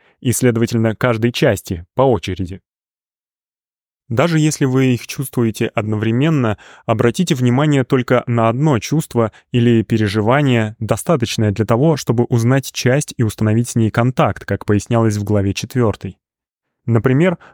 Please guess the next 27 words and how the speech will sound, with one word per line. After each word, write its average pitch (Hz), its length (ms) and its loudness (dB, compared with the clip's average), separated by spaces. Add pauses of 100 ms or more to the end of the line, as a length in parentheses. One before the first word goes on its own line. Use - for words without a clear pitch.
вы 139 160 2
выявляете 139 560 4
желание 113 460 4
защититься 117 680 0
и 123 160 -2
слышите, 139 480 0
как 104 220 0
часть 151 260 0
говорит, 110 380 2
что - 240 -2
хочет 127 360 0
защитить 110 520 0
вас 120 260 0
от 120 220 -2
обвинений 107 580 2
вашего 101 380 -2
партнера. 110 580 -2 (680)
Затем 117 380 4
вы 156 80 4
устанавливаете 120 760 2
контакт 107 420 0
с - 60 -14
частью, 127 400 0
которая 110 420 2
боится 110 560 0
остаться 110 480 -4
одна. 117 520 -2